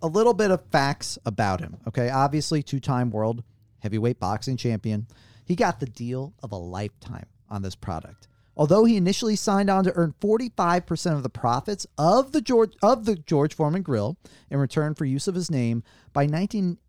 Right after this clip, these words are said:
ninety-eight, the grill had sold more than two hundred thousand dollars worth of units, and the maker was like, "Yo, can we just, like, buy you out, and, you know, you can still keep, like, promoting it?" And he was like, "Yeah, I'll,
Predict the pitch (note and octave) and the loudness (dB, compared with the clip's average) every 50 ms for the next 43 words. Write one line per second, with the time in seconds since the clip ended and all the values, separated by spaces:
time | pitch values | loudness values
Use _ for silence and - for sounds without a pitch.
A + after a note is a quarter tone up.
0 | _ - A#2+ A#2 B2 C3 B2 A#2 A2 A2+ C#3+ D3+ - - A2+ - C#3 C3+ C#3 C3+ | _ -10 -4 -2 -2 0 0 0 0 0 -2 -2 -4 -6 -4 -2 0 0 0 0
1 | A#2+ - - D3 C3+ C3 B2 A#2+ B2+ C3 C3+ C3+ C3+ B2+ - - - F3+ F#3 F#3 | -2 -2 0 0 0 0 0 -2 -2 0 0 0 0 -2 -4 -4 -4 -2 -2 -2
2 | E3+ F3+ E3+ D#3+ D#3 D3 - _ - C3+ A2+ A#2 C3 C#3+ D#3 - F3 D3 A#2+ A#2+ | -2 -4 -4 -4 -6 -6 -8 _ -2 0 2 2 2 2 2 0 0 0 0 2
3 | G#2+ G#2 G#2+ B2+ C#3+ D3+ C#3 - B2 A2 G2+ G#2 G#2+ A#2 C#3+ F3 - - - _ | 2 2 2 2 0 0 -2 -4 -6 -6 -4 -2 -2 0 -2 -2 -6 -10 -20 _
4 | _ _ - D3+ C#3 D3 E3+ F#3+ G3 G#3+ A3+ A3+ - - - - _ _ _ _ | _ _ -4 -4 -2 0 0 0 0 0 -2 -4 -6 -10 -14 -14 _ _ _ _
5 | _ _ _ - E3+ E3 D#3 D#3 E3+ D#3 F3 E3 D#3 C#3+ D#3+ D3 B2 - B2 B2+ | _ _ _ -2 0 2 4 4 4 4 4 2 2 4 2 2 2 0 0 0
6 | A2+ G2 F#2 - - C3 A#2+ D3 - - A2+ - - B2+ B2 A2+ - - F2 E2+ | 0 -2 -4 -6 -8 -6 -6 -6 -8 -8 -8 -6 -4 -6 -6 -6 -8 -8 -6 -4
7 | G2 A2 A2+ G2+ F2+ E2 F2+ G#2 C3 C#3+ - _ _ _ _ _ _ _ _ _ | -4 -4 -4 -4 -4 -4 -4 -4 -4 -4 -6 _ _ _ _ _ _ _ _ _
8 | - A#2+ A2+ G#2+ A2 G#2+ G#2 G#2+ A2+ A2 G#2+ G#2+ G#2 - A#2+ G#2 - - C3 A#2+ | -10 -8 -6 -4 -4 -6 -6 -4 -4 -4 -4 -4 -4 -6 -6 -6 -4 -4 -2 -2
9 | A2+ G#2+ - _ - - B2 A#2 - _ _ _ _ - G2+ G2+ - - A2+ G2+ | -2 -4 -6 _ -8 -6 -6 -6 -8 _ _ _ _ -8 -8 -8 -6 -4 -4 -4
10 | F2 F2+ F#2+ A2 C3 C3+ C#3+ C#3+ - A#2 A2 C3+ C#3+ C3+ - F3 F#3+ C#4 C#4 A3+ | -4 -4 -4 -4 -4 -4 -4 -4 -4 -6 -4 -4 -6 -6 -10 -10 -8 -6 -6 -6
11 | - - _ - C#3 C#3+ D#3+ D#3 - | -6 -8 _ -6 -2 -2 -2 -2 -4